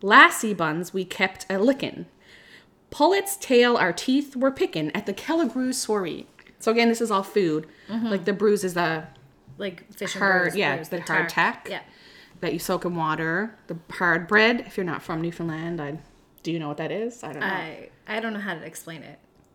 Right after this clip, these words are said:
Speaker 1: We'll put it on our Instagram. <laughs> So,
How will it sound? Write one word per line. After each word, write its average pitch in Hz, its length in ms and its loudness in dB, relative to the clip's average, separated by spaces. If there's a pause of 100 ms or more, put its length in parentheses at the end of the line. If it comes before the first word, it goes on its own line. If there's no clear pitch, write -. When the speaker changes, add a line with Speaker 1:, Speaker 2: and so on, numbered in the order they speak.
(300)
Speaker 1:
We'll 240 80 -16
put 202 160 -10
it 190 60 -6
on 175 120 -8
our 170 80 -10
Instagram. 247 500 -14
<laughs> - 40 -20 (1120)
So, 240 760 4